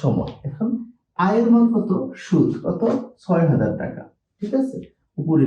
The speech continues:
লিখব into একশো। এবং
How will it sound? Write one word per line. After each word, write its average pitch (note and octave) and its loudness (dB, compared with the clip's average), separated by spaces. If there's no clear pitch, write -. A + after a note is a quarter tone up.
লিখব - -2
into D3+ 0
একশো। - -6
এবং E3 0